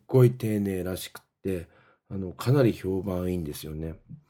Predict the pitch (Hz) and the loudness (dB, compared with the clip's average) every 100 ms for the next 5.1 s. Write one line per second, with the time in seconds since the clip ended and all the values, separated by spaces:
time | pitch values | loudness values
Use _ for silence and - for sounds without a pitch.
0 | _ _ _ _ 113 131 127 113 104 117 | _ _ _ _ 2 2 4 0 -2 -2
1 | 131 160 156 156 147 - 151 151 151 - | 2 2 4 0 0 0 2 4 0 4
2 | 123 101 - 127 143 143 135 127 107 101 | 6 6 2 2 2 4 4 4 2 0
3 | - 98 - 120 117 117 110 95 92 101 | -2 -4 0 2 2 0 0 -2 -2 -2
4 | 98 90 - 90 87 - - 85 98 85 | -2 -6 -6 -6 -6 -6 -6 -2 0 -2